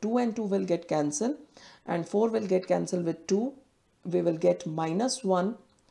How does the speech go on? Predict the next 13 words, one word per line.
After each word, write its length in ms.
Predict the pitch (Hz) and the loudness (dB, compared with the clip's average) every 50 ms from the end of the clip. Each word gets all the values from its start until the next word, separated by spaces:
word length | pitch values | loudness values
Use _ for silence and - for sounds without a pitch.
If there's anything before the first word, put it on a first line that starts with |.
| _ _ _ _ _ _ - | _ _ _ _ _ _ -6
uh, 280 | - 170 165 160 160 - - | -4 -2 0 0 -2 0 0
into 320 | 185 180 185 180 226 254 262 | 0 0 0 0 0 -2 0
minus 600 | 254 190 170 160 160 156 170 202 247 - - - - | 0 0 0 0 -2 0 0 0 0 -2 -4 -6 -2
half. 380 | - 160 147 - - - - - | 0 0 0 0 -2 -6 -14 -8
Twenty-five 460 | - 170 165 165 185 185 190 190 185 175 | -4 -4 -2 -2 0 2 2 2 2 2
raised 160 | 170 165 - | 0 -4 -4
to 80 | 190 | -4
power 140 | - 180 170 | -2 -2 0
minus 420 | 165 165 160 156 160 180 190 190 233 | 0 -2 -2 -2 -2 -2 -2 -2 -2
one 160 | 233 247 226 | -2 0 0
into 240 | 180 170 - 226 220 | -2 -2 -2 -2 -2
minus 400 | 185 170 156 151 147 147 - - | 0 0 0 0 -2 -2 -4 -6
half. 240 | - - - - | -10 -12 -16 -20